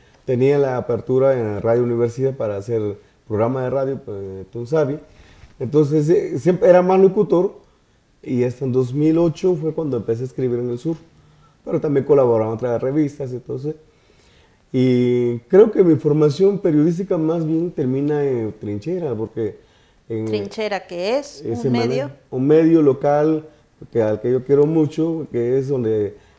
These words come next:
Speaker 1: aprendimos, porque en su tiempo era una escuela de periodismo. Este, todo talleríamos los textos, todo, eh, Ulises con sus, con sus corajes se sentaba, "A ver, siéntate aquí a mi lado porque vamos a re-, este, editar tu texto".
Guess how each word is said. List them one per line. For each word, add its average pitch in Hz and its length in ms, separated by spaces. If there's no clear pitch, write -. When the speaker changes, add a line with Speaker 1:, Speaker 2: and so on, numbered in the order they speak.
Speaker 1:
aprendimos, 127 560
porque 131 260
en 135 120
su 139 100
tiempo 175 400
era 143 120
una 151 120
escuela 330 460
de 113 80
periodismo. 110 560
Este, 107 640
todo 135 240
talleríamos 120 640
los 113 160
textos, 151 460
todo, 123 240
eh, 110 420
Ulises 147 540
con 113 300
sus, 101 400
con 107 360
sus 107 180
corajes 143 460
se 123 100
sentaba, 151 320
"A 240 40
ver, 247 140
siéntate 214 380
aquí 160 180
a 170 60
mi 156 120
lado 170 320
porque 131 200
vamos 151 260
a - 20
re-, 117 320
este, - 180
editar 113 280
tu 127 140
texto". - 320